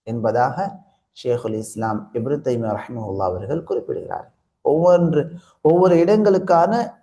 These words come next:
சட்டம், இந்த உலகத்திற்கான ஒரு சட்டம், மன்னரை வாழ்க்கைக்கான ஒரு தீர்ப்பு, ஒரு சட்டம், அதே போல மறுமை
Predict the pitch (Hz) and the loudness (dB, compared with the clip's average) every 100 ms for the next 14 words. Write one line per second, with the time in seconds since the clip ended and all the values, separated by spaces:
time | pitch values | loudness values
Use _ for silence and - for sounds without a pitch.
0 | - - 127 - 117 98 90 90 _ _ | -16 -8 -8 -6 -6 -6 -8 -14 _ _
1 | _ _ _ _ - 131 147 156 156 160 | _ _ _ _ -2 4 6 6 4 4
2 | 151 151 151 151 143 135 151 139 - 160 | 0 4 4 4 0 0 -2 -2 -2 -4
3 | - - _ _ _ _ _ _ _ _ | -4 -18 _ _ _ _ _ _ _ _
4 | _ _ 117 143 160 160 151 143 147 143 | _ _ -4 0 4 6 6 6 4 2
5 | 156 156 151 147 151 147 - _ - 143 | -2 0 0 0 -2 -6 -10 _ -4 -2
6 | 139 123 - _ - 151 156 - 175 151 | -2 -4 -8 _ -8 -6 -6 -6 -6 -2
7 | 147 156 151 - 165 175 - - _ _ | -4 -4 -8 -6 -8 -8 -12 -18 _ _
8 | _ _ _ _ _ _ _ - 147 175 | _ _ _ _ _ _ _ -4 2 2
9 | 175 165 147 143 143 165 160 | 4 4 2 2 0 0 0